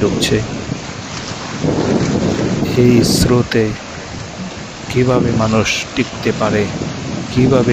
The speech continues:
এই পানির মধ্যে থাকতে পারে? দেখুন পানির স্রোত। আল্লাহ তাআলা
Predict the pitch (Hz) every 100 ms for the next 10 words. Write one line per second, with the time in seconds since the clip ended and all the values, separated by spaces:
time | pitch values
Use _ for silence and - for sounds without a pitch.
0 | 110 110 107 110 113 110 110 107 - -
1 | - - 104 107 101 95 - - - -
2 | - - - - - 113 - 117 110 104
3 | 90 - - 127 127 - - 123 110 110
4 | 104 - - 120 104 - - - - -
5 | - - - - - - - - - -
6 | - - - 127 117 113 113 - - 113
7 | 110 110